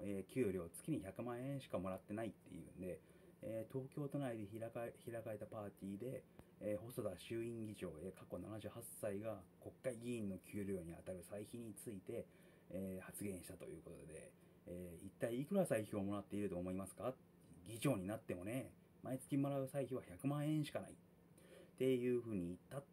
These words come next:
てんですけども、うん、で、公務員の給与体系なんで、いや、あの、分かってたはずじゃないっていうのが一つと、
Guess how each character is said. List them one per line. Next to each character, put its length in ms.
て 60
ん 140
で 100
す 80
け 80
ど 80
も、 380
う 40
ん、 300
で、 560
公 120
務 200
員 120
の 100
給 160
与 140
体 200
系 280
な 120
ん 140
で、 320
い 60
や、 120
あ 40
の、 220
分 160
か 100
っ 60
て 80
た 100
は 80
ず 100
じ 80
ゃ 40
な 100
い 60
っ 20
て 220
い 120
う 160
の 140
が 140
一 200
つ 160
と、 380